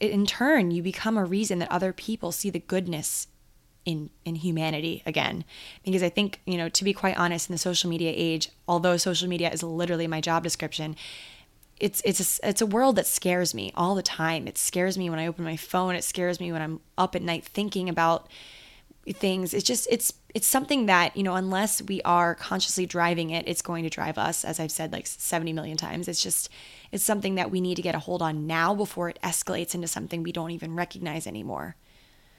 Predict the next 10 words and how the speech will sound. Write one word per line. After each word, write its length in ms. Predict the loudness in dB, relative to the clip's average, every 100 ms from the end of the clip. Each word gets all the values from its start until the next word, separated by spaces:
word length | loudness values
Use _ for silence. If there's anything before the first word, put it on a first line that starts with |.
| _
You 100 | -2
know, 180 | 2 2
and 120 | 2
that's 160 | 2 2
something 280 | 0 2 0
that 100 | 2
I'm 200 | 2 4
gonna 220 | 2 0 0
work 240 | -4 -4
on. 320 | -4 -2 -4